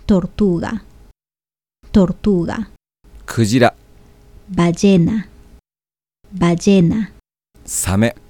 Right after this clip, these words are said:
Speaker 1: Tiburón。Tiburón。
Speaker 2: クラゲ。
Speaker 1: Malagua。Malagua。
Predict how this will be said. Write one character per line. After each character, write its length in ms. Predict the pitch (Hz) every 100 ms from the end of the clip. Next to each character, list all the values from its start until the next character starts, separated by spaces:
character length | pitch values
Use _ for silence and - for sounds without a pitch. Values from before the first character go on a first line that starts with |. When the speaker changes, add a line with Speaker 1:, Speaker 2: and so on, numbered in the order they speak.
| - - - - -
Speaker 1:
Tiburón。 680 | - 208 180 175 190 175 208 196 - - _ _ _ _ _ _ -
Tiburón。 720 | - 208 180 175 190 175 208 190 - - - -
Speaker 2:
ク 160 | - 123
ラ 160 | 127 127
ゲ。 180 | 113 - - - - - - -
Speaker 1:
Malagua。 760 | 185 175 190 180 185 165 220 185 - - - - - - - - -
Malagua。 760 | 185 175 190 185 185 165 226